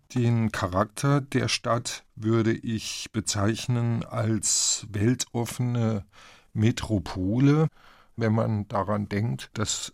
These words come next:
Regensburg im elften und zwölften Jahrhundert eine blühende Talmudschule besessen hat,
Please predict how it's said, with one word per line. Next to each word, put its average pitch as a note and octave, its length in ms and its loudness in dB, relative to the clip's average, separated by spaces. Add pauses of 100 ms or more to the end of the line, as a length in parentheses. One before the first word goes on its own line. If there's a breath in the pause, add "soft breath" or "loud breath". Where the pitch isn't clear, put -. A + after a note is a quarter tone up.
Regensburg A2+ 960 -2 (160)
im A2 260 2
elften A#2 460 -2
und A#2 160 -2
zwölften A2+ 720 -2
Jahrhundert A#2 920 0
eine A2+ 340 -4
blühende A2 760 -2 (380 soft breath)
Talmudschule C3 1200 2
besessen B2 720 -2
hat, B2+ 320 -2